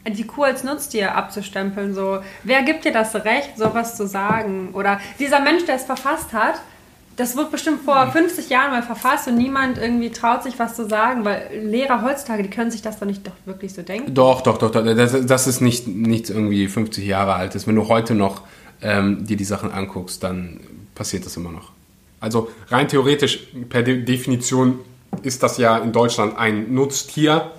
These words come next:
Speaker 2: das aber so einfach schon eine wertende Vorlage
Speaker 1: Ja, klar, es ist
Speaker 2: zu
Speaker 1: wertend.
Speaker 2: ge-, oh, oh, das ist nicht irgendwie, wir
Speaker 1: Negativ
Speaker 2: geben dir
Speaker 1: wertend.
Speaker 2: Information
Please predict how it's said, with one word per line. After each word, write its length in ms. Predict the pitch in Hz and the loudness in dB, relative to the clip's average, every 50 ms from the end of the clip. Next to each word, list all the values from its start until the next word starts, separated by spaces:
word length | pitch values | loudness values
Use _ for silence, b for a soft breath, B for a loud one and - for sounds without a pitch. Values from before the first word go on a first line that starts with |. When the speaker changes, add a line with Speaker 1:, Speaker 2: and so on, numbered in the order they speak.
| B B B B B B B B _ - - - - | B B B B B B B B _ -20 -20 -16 -6
Speaker 2:
das 180 | 123 123 120 127 | -4 -2 -2 -2
aber 300 | 120 113 120 120 117 B B B B B B B - | 0 2 2 2 2 B B B B B B B -10
so 300 | 131 117 117 143 147 151 | -6 -2 0 2 2 2
einfach 400 | 139 139 131 131 139 127 123 147 - - - - b b b b b b b b b b b b _ _ _ _ _ _ _ _ _ _ _ _ _ - - _ _ _ _ _ _ _ _ | 2 0 2 4 2 2 2 -4 -10 -12 -18 -20 b b b b b b b b b b b b _ _ _ _ _ _ _ _ _ _ _ _ _ -20 -20 _ _ _ _ _ _ _ _
schon 380 | - - - 165 156 151 160 165 - | -10 -2 2 4 4 4 2 2 -2
eine 320 | 147 143 139 131 123 - | 0 0 0 0 0 2
wertende 520 | 151 147 160 180 180 - 208 196 180 170 170 | 4 4 4 2 2 2 2 4 4 4 2
Vorlage 1000 | 175 175 - 147 135 143 143 143 143 139 135 139 139 135 147 147 151 165 190 196 - - | 0 -2 -4 2 4 4 4 6 4 4 4 2 2 2 2 2 2 2 0 -4 -6 -12
Speaker 1:
Ja, 120 | 214 208 | -12 -14
klar, 240 | - - 208 202 220 | -12 -10 -8 -8 -8
es 100 | 214 - | -8 -10
ist 100 | 202 - | -12 -8
Speaker 2:
zu 140 | - - 143 127 | -4 -4 0 2
Speaker 1:
wertend. 240 | 147 147 151 135 151 | 2 2 2 2 0
Speaker 2:
ge-, 20 | |
oh, 160 | 160 180 180 180 185 | -2 -2 -2 -4 -6
oh, 40 | 185 | -4
das 240 | 170 156 160 156 | 0 0 0 2
ist 140 | - 185 - | 0 -2 2
nicht 240 | 180 180 180 185 - | 2 2 2 2 0
irgendwie, 600 | - 143 143 135 - 135 131 127 123 123 120 - - - - - - _ _ _ | -2 -4 -4 -2 0 0 2 2 2 2 0 -4 -8 -14 -20 -20 -20 _ _ _
wir 120 | - 226 | -6 -4
Speaker 1:
Negativ 340 | 233 240 240 233 220 165 156 | -2 -2 0 2 2 4 6
Speaker 2:
geben 220 | 170 165 160 165 | 6 6 6 6
dir 80 | 147 151 | 4 4
Speaker 1:
wertend. 160 | 147 147 151 | 2 2 2
Speaker 2:
Information 840 | - 156 143 143 131 127 - - - 135 135 160 208 254 269 262 | 2 2 2 2 2 0 -2 -4 0 2 4 6 6 4 4 0